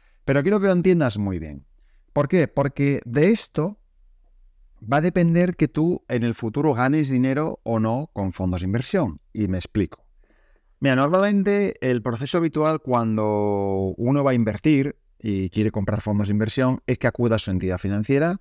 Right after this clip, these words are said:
a la entidad financiera habitual don-, la, en la que suele operar, llámese lo que sea, Bankinter, Banco Sabadell, B B V A, Renta cuatro, lo que sea. Entonces allí uno cuando llega, lo normal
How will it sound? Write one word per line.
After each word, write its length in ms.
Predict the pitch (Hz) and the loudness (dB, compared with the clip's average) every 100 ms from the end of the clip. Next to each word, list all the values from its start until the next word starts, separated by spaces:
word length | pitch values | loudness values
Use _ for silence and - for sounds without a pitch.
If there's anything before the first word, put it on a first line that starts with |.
| - - | -10 -8
a 100 | 85 | -4
la 140 | 85 | -2
entidad 380 | 87 95 95 104 | -2 0 0 0
financiera 760 | 107 98 90 - 113 98 80 - _ _ _ _ - _ _ | 0 -2 -2 0 2 0 -6 -14 _ _ _ _ -20 _ _
habitual 800 | - 107 90 - 101 117 101 78 | 2 2 2 0 2 4 2 -4
don-, 320 | 90 98 95 90 | -4 -2 0 -2
la, 180 | 82 - | -4 -6
en 120 | 95 | -6
la 100 | 82 | -6
que 80 | - | -6
suele 260 | - 101 | -2 0
operar, 520 | 98 101 107 143 180 - - | 0 2 2 2 0 -6 -6
llámese 1300 | 87 90 92 - 98 92 95 92 87 87 82 80 78 | -2 0 -2 -2 -2 0 0 -2 -2 -2 -4 -6 -8
lo 100 | 80 | -8
que 120 | - | -6
sea, 280 | - 98 78 | -2 -2 -2
Bankinter, 720 | 78 78 104 104 101 107 107 | -10 -4 2 2 2 2 0
Banco 260 | 90 80 - | -2 -6 -8
Sabadell, 500 | 82 80 85 107 104 | -8 -6 0 0 0
B 80 | 85 | -2
B 40 | |
V 220 | 82 80 92 | -2 -2 0
A, 220 | 107 113 | 0 0
Renta 320 | - 80 82 | -4 -8 -10
cuatro, 440 | - 104 107 110 - | -2 0 0 -4 -6
lo 120 | 85 | -10
que 120 | - | -12
sea. 340 | - 120 156 - _ _ _ - _ - _ - _ _ | -2 -2 -2 -6 _ _ _ -20 _ -20 _ -20 _ _
Entonces 280 | 151 156 196 190 | -2 0 2 2
allí 260 | 196 190 - | 2 0 -2
uno 180 | 156 170 | -2 0
cuando 220 | 151 139 | -2 0
llega, 400 | 151 139 147 208 _ _ _ _ _ _ _ _ _ _ | 0 0 -4 -10 _ _ _ _ _ _ _ _ _ _
lo 280 | - 113 107 | -2 0 2
normal 400 | 104 139 143 | 2 2 0